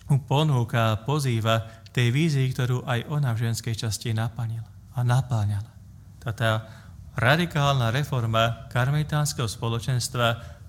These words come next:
ten návrat ku koreňom, k tomu radikalizmu života podľa Ježiša Krista. Nuž a touto cestou potom rozlíšení Božej vôle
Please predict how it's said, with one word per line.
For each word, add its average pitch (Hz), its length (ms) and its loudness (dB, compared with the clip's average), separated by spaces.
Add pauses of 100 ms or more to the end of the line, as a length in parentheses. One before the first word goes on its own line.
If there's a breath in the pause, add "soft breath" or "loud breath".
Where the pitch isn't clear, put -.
ten 123 160 0
návrat 151 640 2
ku 107 160 -2
koreňom, 123 640 2 (480 loud breath)
k - 80 -20
tomu 120 320 0 (240)
radikalizmu 120 800 0
života 113 640 0 (320 loud breath)
podľa 107 480 0
Ježiša 104 560 -2
Krista. 101 480 -6 (720)
Nuž 123 320 0
a 127 180 4
touto 143 380 -2
cestou 120 400 -2
potom 113 340 -2
rozlíšení 117 960 0 (320 loud breath)
Božej 131 400 2
vôle 117 160 0